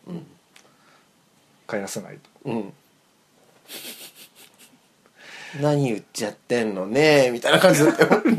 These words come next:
Speaker 1: <laughs> りょう兄ちゃん。
Speaker 2: まあね。
Speaker 1: うん。
Speaker 2: まあ、いろいろございますわね。
Speaker 1: うん。
Speaker 2: えー、なんか、あるかな。<coughs> 僕もでも、<coughs> あ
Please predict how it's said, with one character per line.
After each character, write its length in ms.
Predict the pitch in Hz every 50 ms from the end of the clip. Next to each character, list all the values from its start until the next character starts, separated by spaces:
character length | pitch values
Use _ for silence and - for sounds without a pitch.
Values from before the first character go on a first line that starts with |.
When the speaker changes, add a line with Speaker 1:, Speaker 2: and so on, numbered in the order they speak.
| 190 247 226
Speaker 1:
<laughs> 240 | - - 233 - -
り 140 | 175 156 143
ょ 120 | 127 120
う 60 | 123
兄 200 | 123 120 117 110
ち 100 | 101 -
ゃ 20 | -
ん。 40 | - - - _ _ - - - - - - - - - - - - - - - - - _ _
Speaker 2:
ま 100 | - 90
あ 40 | 82
ね。 200 | 78 95 104 - - _ _ _ _ _ _ _ -
Speaker 1:
う 20 |
ん。 40 | 101 87 85 - - - - -
Speaker 2:
ま 60 | - 101
あ、 40 |
い 60 | 101 98
ろ 100 | 92 92
い 40 |
ろ 80 | 92 98
ご 120 | 92 98
ざ 120 | 95 98 101
い 60 | 101
ま 120 | 104 107
す 120 | 107 - -
わ 80 | 85
ね。 60 | - 151 185 190 - - - _ -
Speaker 1:
う 20 | 185
ん。 200 | - - 170 151 - _ _
Speaker 2:
え 320 | - - - - - - _ _ _ _ _ _ _ _ _ _ _ _ _ _ _ _ _ _ _ _ _ _ _ _ _ _ _ _ - - - _ _ _ _ _ _ _ _ _ _ _ _ _ _ _ _ _
ー、 20 | _
な 60 | -
ん 40 | _
か、 160 | - - - - _ _ _ _ _ _ _
あ 200 | - - - -
る 80 | - -
か 120 | - - - - - - - - - - - - - - _ _ _ _ _ _ _ - - - - - -
な。 100 | 190 165
<coughs> 40 | 123 117
僕 180 | 127 135 160
も 120 | 190 202 196
で 80 | 196
も、 200 | 170 131 101 92 - - - - - - - - - - - - - - - - - - - -
<coughs> 0 |
あ 500 | - - - - - - - 202 156 -